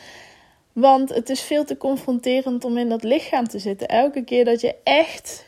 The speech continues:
je lichaam bewoont, dan word je geconfronteerd met het trauma wat er nog zit. En als jij dus al heel veel traumawerk gedaan hebt, dan ga je dus ook merken dat je steeds beter in je lichaam kunt zitten.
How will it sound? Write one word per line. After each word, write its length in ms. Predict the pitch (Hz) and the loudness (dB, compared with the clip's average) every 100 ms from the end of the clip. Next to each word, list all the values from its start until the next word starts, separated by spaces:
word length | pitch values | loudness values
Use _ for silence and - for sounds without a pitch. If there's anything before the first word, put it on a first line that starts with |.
| _ | _
je 160 | 254 240 | -4 2
lichaam 560 | 233 262 - 214 220 | 4 2 0 -2 -2
bewoont, 960 | 208 202 208 294 202 202 339 - - - _ _ | -2 -2 4 6 4 -2 -6 -8 -16 -18 _ _
dan 220 | - 269 285 | -6 -2 0
word 220 | 320 - | -2 -2
je 80 | 277 | -6
geconfronteerd 1000 | 262 - 247 247 226 226 - 247 269 - | -6 -4 -4 -2 -4 -4 -2 -4 -6 -6
met 180 | 233 | -4
het 160 | 220 208 | -6 -8
trauma 460 | 226 220 247 220 196 | -6 -2 0 -2 -6
wat 200 | 202 208 | -10 -8
er 80 | |
nog 240 | 196 190 - | -8 -10 -14
zit. 520 | - 190 - - - _ _ _ _ _ _ _ _ _ _ _ _ _ _ _ - | -10 -10 -10 -18 -20 _ _ _ _ _ _ _ _ _ _ _ _ _ _ _ 0
En 380 | 233 226 214 - _ | 2 2 0 -4 _
als 280 | 240 262 - | 2 2 2
jij 280 | 240 226 | 2 2
dus 200 | 220 226 | 2 0
al 200 | 220 214 | 2 0
heel 200 | 220 240 | 4 4
veel 160 | 247 226 | 4 -2
traumawerk 640 | - 226 254 233 214 214 | -4 -2 0 0 0 -2
gedaan 400 | - 208 214 247 | -4 -4 0 0
hebt, 200 | 226 196 | -2 -6
dan 120 | 240 233 | -8 -8
ga 200 | 269 285 | -4 -2
je 120 | 269 | -2
dus 180 | 226 220 | -4 -6
ook 140 | 214 | -6
merken 380 | 214 220 254 220 | -2 -2 -2 -6
dat 160 | 214 | -8
je 60 | - | -10
steeds 480 | - - 220 226 190 | -12 -4 -4 -4 -6
beter 380 | 208 214 - - | -4 -4 -6 -8
in 100 | 208 | -6
je 100 | 202 | -4
lichaam 520 | 214 - 220 208 - | -6 -8 -12 -12 -8
kunt 240 | 226 208 | -8 -8
zitten. 580 | 190 180 202 208 208 214 | -8 -4 -4 -4 -10 -10